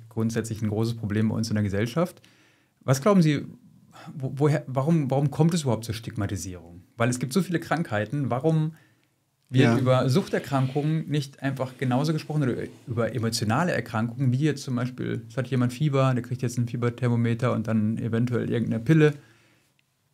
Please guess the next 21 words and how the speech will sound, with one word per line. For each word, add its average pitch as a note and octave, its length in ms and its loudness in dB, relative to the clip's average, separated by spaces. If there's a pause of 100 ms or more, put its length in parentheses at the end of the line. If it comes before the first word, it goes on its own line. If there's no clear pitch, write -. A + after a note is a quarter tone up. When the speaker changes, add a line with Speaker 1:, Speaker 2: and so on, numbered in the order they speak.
(100)
Speaker 1:
Warum C3 340 6
Speaker 2:
Ja. B2 60 4
Speaker 1:
kommt B2 160 2
es B2 80 0
zur B2 120 0
Stigmatisierung? G#2 640 -4 (840)
Speaker 2:
Das A#2+ 120 4
ist B2 60 6
eine C#3+ 100 8
gu-, B2+ 160 2 (180)
total C3+ 260 4
gute C3 180 6
Frage. G2 420 4
Also G#2+ 180 4
Stigmatisierung A#2+ 580 6
hat A#2+ 160 2
eine A2+ 120 8
Funktion, A2 600 4
die, F2+ 240 4
die, F2+ 300 -2 (840)
ähm, F2 560 4